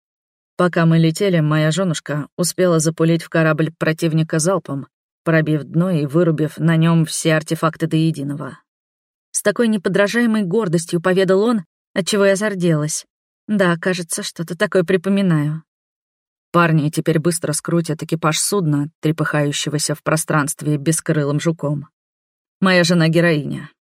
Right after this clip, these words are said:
О ней сложат легенды". Почувствовав, что Рагнар намеренно уводит разговор в сторону, восхваляя меня, нахмурилась. "Ага, спасибо, рада, что смогла помочь. Всю жизнь мечтала стать знаменитой пираткой.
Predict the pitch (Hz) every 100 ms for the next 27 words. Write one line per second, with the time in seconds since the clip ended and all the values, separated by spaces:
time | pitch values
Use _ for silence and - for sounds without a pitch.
0 | _ - 170 151 143 - 151 147 165 180
1 | 160 156 160 143 - _ _ _ _ _
2 | _ _ _ _ - 214 190 214 - 196
3 | 196 - 202 196 185 202 196 208 220 196
4 | 147 156 156 165 156 156 165 151 160 170
5 | 165 - 208 254 180 147 165 - 156 160
6 | 151 160 160 143 127 _ _ _ 220 220
7 | 240 233 151 135 135 - _ _ _ _
8 | _ - 220 196 214 277 254 _ - -
9 | - 226 - 180 190 226 233 190 196 185
10 | 240 262 - 185 170 170 180 139 - -
11 | _ _ _ - 208 160 156 160 156 -
12 | 220 165 - 175 151 165 160 160 170 180
13 | 139 - 139